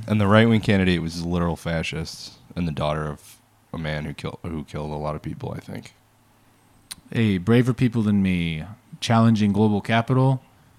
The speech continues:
Speaker 2: You ain't gonna, you ain't gonna catch me doing
Speaker 1: Of course,
Speaker 2: such a
Speaker 1: she's
Speaker 2: thing.
Speaker 1: saying, f-, calling voter fraud and saying, like, she wants to throw out a bunch of votes in, like, areas
Speaker 2: Yeah.
Speaker 1: that he won.
Speaker 2: And, you know, as she should,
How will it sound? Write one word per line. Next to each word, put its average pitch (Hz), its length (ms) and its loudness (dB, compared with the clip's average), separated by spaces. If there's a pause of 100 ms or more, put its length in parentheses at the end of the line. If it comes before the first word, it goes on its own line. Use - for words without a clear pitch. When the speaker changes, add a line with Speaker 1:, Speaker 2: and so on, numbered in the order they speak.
(1600)
Speaker 2:
You 104 160 0
ain't 117 160 4
gonna, 113 260 2
you 107 120 2
ain't 120 80 2
gonna 123 100 4
catch 139 300 4
me 156 140 8
doing 113 340 4 (280)
Speaker 1:
Of 104 80 -4
course, 123 220 6
Speaker 2:
such - 60 0
a - 20 2
Speaker 1:
she's 117 200 8
Speaker 2:
thing. 98 100 0
Speaker 1:
saying, 90 260 2
f-, - 260 -16 (160)
calling 80 520 -6 (260)
voter 85 420 -6
fraud 80 380 -4
and 82 200 -10
saying, 78 360 -6
like, 76 320 -8 (500)
she - 180 -4
wants 82 560 -6 (500)
to 92 120 -2
throw 80 320 -4
out 76 160 -2
a 76 40 -6
bunch 76 260 -8
of 73 60 -12
votes 78 440 -8
in, 76 340 -10
like, 76 220 -8
areas 78 400 -6
Speaker 2:
Yeah. 76 60 -8
Speaker 1:
that 71 80 -10
he 78 80 -8
won. 78 500 -8 (1000)
Speaker 2:
And, 110 120 2
you 107 60 6
know, 90 80 2
as 104 140 2
she 123 120 2
should, 90 360 0